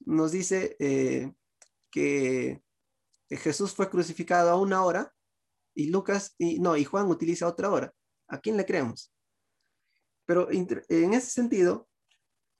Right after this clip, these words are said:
eh, ¿qué dificultad habría si, si, qué dificultad habría si Jesús,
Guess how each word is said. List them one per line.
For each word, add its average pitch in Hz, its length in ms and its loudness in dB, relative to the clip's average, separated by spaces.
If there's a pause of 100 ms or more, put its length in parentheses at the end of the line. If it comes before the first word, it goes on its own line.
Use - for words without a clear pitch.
(500)
eh, - 400 -4
¿qué 254 100 2
dificultad 233 580 0
habría 202 320 2
si, 208 160 -6 (320)
si, 143 840 0 (140)
qué 240 100 2
dificultad 208 580 2
habría 185 380 2
si 185 160 -4
Jesús, - 560 -6